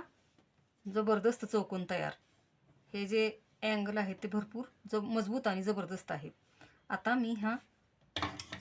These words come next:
कट करून घेते, म्हणजे पूर्ण झालं हे विणकाम. हे बाजूला ठेवते आणि तुम्हाला समजण्यासाठी मी हे पहिलेच तीन तयार करून ठेवलेले आहेत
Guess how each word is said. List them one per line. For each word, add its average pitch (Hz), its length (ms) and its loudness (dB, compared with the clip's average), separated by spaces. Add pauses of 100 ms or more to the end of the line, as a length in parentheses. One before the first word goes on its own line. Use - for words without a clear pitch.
(420)
कट 233 200 0
करून 208 200 4
घेते, 196 220 0
म्हणजे 196 300 0 (520)
पूर्ण 220 180 2
झालं 190 240 0
हे 190 120 0
विणकाम. 160 360 -6 (920)
हे 185 120 -8
बाजूला 202 300 4
ठेवते 196 340 -6 (440)
आणि 226 280 2 (400)
तुम्हाला 240 280 8
समजण्यासाठी 214 680 2 (520)
मी 226 120 0
हे 226 200 2 (400)
पहिलेच 233 440 6 (1700)
तीन 262 220 4 (100)
तयार 214 200 10
करून 202 260 0
ठेवलेले 180 340 0
आहेत 180 200 -2